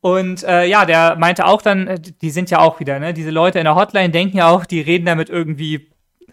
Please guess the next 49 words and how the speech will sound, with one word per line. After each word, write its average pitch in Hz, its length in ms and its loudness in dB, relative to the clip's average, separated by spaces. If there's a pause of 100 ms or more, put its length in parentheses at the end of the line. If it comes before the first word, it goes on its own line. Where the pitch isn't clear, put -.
<laughs> - 320 -8 (1120)
ich 247 180 2
sag 220 160 4
jetzt 175 200 0
nichts, 156 160 -2
also 190 160 2
die 202 80 2
reden 254 100 4
mit 220 140 2
irgendjemandem, 185 720 4
ne? 170 140 2
Also 180 240 -2
sie 165 200 -6
wissen 233 240 -2
halt 196 180 -2
nicht, 220 160 -4
auf 180 140 -6
welchem 185 260 -8
Kenntnisstand 202 600 -2
derjenige 170 360 0
ist, 160 160 -6
der 156 60 -4
da 147 140 -2
anruft. 151 480 -10 (540)
Und 170 140 -4
sagen 175 200 4
dann 170 100 -2
auch, 165 160 0
"Ja, 156 160 -4
schon - 100 -10
mal 180 100 -2
versucht 180 360 -10
zurückzusetzen, 247 840 -2
schon 202 180 -2
mal 170 120 0
das 185 240 2
und 180 140 -6
dieses 240 260 -8
probiert." 233 400 -10
Hab 143 80 -10
ich 139 140 -12
alles 143 180 -6
dann 143 140 -8
nochmal 139 240 -10
durchgespielt 185 680 -6
in 180 60 -10
der 170 160 0
Hotline, 185 580 -6 (400)
whatever. 180 640 -6